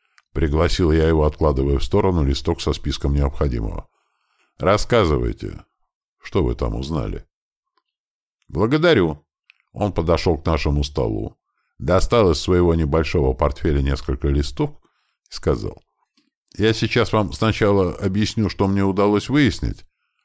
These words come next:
а дальше уж сами смотрите». Итак, он положил перед собой чистый листок и взял карандаш,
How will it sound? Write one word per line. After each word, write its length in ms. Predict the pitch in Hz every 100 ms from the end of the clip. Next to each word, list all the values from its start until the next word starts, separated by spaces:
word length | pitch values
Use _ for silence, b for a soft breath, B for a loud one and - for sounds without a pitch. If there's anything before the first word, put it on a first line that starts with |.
| _
а 160 | - 85
дальше 340 | 123 131 85
уж 200 | 71 -
сами 240 | 80 62
смотрите». 640 | 60 62 53 - - - - _ _ _ _ _ _ _ _ _ _ _ _ _ -
Итак, 500 | 135 - 57 - - _ _ _ _ -
он 140 | 127
положил 420 | 113 98 90 98 85
перед 260 | 90 78
собой 300 | - 90 147
чистый 360 | 143 95 - 82
листок 380 | 78 - 151 98
и 40 |
взял 260 | 69 90 90
карандаш, 600 | 95 82 85 127 -